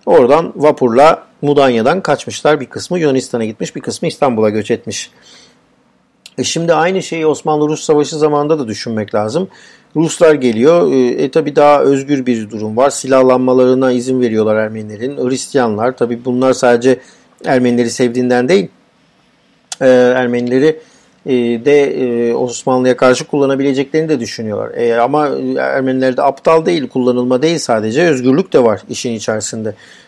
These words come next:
E, Osmanlı içerisinde yaşadıkları durumda bir özgürlük yok. E, nihayetinde özgür yaşamdan bahsetmeleri çok da mümkün,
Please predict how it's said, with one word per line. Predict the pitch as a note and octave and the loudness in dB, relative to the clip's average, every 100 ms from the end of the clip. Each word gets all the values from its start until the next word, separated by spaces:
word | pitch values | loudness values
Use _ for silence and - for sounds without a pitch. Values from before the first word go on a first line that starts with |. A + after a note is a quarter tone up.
| _ | _
E, | C#3 B2 A#2 | 0 4 4
Osmanlı | B2 - C#3+ B2+ B2 | 4 2 0 2 2
içerisinde | A2+ B2 A#2 C3+ A#2 | 0 0 0 0 -2
yaşadıkları | A2+ A#2+ A#2 B2+ B2 | -2 -4 -4 -2 0
durumda | A#2+ A#2 A#2+ B2+ A#2+ | 0 -2 2 2 2
bir | A#2+ | 0
özgürlük | A#2+ A#2 A#2 C3 E3 | -4 -4 -4 -4 2
yok. | F#3 - - _ _ _ _ - - - | 2 2 -4 _ _ _ _ -20 -8 0
E, | B2 A#2 | 2 2
nihayetinde | B2+ B2 A#2 A2+ A#2+ A#2 | 2 2 0 -2 -2 0
özgür | A2+ A2+ A#2+ | -2 -2 -2
yaşamdan | A2+ A2 A#2 A#2 B2 | -2 0 -2 0 0
bahsetmeleri | A#2 G#2+ A#2+ - A#2 C#3+ D#3+ | 0 0 -4 -4 -2 -2 0
çok | C#3+ - | -2 0
da | C#3 | -2
mümkün, | A2+ A2 G3+ | -2 -2 -2